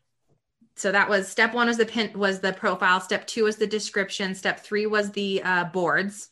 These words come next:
Step four is to now add pins into your boards. So the pin, you guys, is simply a graphic, right? You guys have seen the Pinterest graphics before, I'm sure.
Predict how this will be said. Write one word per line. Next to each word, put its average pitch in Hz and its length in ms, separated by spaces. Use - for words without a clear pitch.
Step - 360
four 277 680
is 233 200
to 233 120
now 208 300
add 247 440
pins 196 840
into 233 540
your 180 560
boards. 139 580
So - 160
the 240 120
pin, 320 580
you 208 100
guys, 190 300
is - 140
simply 220 340
a 190 80
graphic, 147 720
right? 156 220
You 180 100
guys 196 180
have 185 100
seen 190 180
the 165 80
Pinterest 170 500
graphics 156 540
before, 165 420
I'm 160 120
sure. 170 600